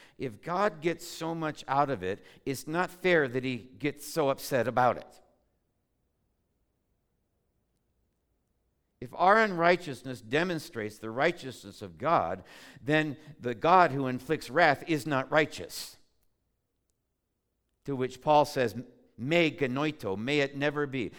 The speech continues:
for otherwise, how will God judge the world?" He waves off the ac-, this accusation, uh, not with an explanation, but with a prediction that's a not-so-friendly reminder that there's a day coming when he is gonna come and judge the world.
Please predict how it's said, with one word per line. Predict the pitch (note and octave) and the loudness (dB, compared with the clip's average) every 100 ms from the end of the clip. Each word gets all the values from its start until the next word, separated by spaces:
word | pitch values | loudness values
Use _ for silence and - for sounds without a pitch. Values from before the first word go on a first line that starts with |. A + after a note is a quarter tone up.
| - - | -20 -6
for | B2+ | 0
otherwise, | D3 D#3 B2 G#2+ G#2 - - _ | 2 2 0 0 0 -4 -16 _
how | - D3+ C#3+ | 2 4 4
will | B2+ | 2
God | G#2 A2 A#2+ A#2 F#2 | -2 2 2 2 -2
judge | G#2 F#2 - | -6 -6 -10
the | F2+ | -10
world?" | F#2+ A#2 E2+ - _ - _ | -4 -4 -4 -12 _ -20 _
He | C3 | -10
waves | A#2+ A2 C#3+ E3+ C3+ | -8 2 4 4 2
off | C#3+ C#3+ - | 2 2 0
the | C3 | -2
ac-, | B2 A#2+ - G#2+ | 0 0 -6 -18
this | G2+ G#2+ B2 | -14 -12 -6
accusation, | B2 B2+ C3+ G#2 A#2 G#2 F#2 F2+ F2 - - - | -6 -6 -10 -6 -6 -6 -10 -12 -14 -20 -20 -8
uh, | A2+ A2 | -2 0
not | A#2+ E3 | 0 -2
with | E3+ C#3+ | -2 -2
an | C3+ | -2
explanation, | C3+ - - A#2+ C3 C3+ A2 G2+ | -4 -6 -8 -6 -6 -6 -10 -8
but | A2 A#2 | -6 -6
with | A2 | -8
a | G#2+ | -10
prediction | - A2+ G2 C3+ - F2 E2+ F#2 _ _ _ _ _ _ | -12 -12 -10 -10 -10 -14 -14 -18 _ _ _ _ _ _
that's | G#2 - A2+ | -12 -12 -10
a | G2+ | -8
not-so-friendly | G#2 C#3+ - - B2 A#2 C3 A#2+ G#2 G2+ G2 - _ | -6 -8 -8 -10 -10 -8 -8 -8 -6 -8 -8 -14 _
reminder | A2 A#2 A#2+ B2+ F2 F2 | -4 0 0 0 -4 -6
that | F#2 F2 | -6 -2
there's | C#3+ C#3+ | 0 0
a | B2 | 0
day | C#3 C#3 | 0 0
coming | - C#3 A#2+ F#2+ | -2 -4 -4 -4
when | G#2+ A2 | -6 -6
he | D3 C#3 | -4 0
is | C#3 B2+ | -2 -2
gonna | C3+ B2+ | -8 -10
come | A#2+ A2 A#2 | -10 -10 -10
and | G2+ | -10
judge | F#2+ G2 - | -12 -12 -16
the | |
world. | A#2 A2+ G#2+ | -18 -18 -20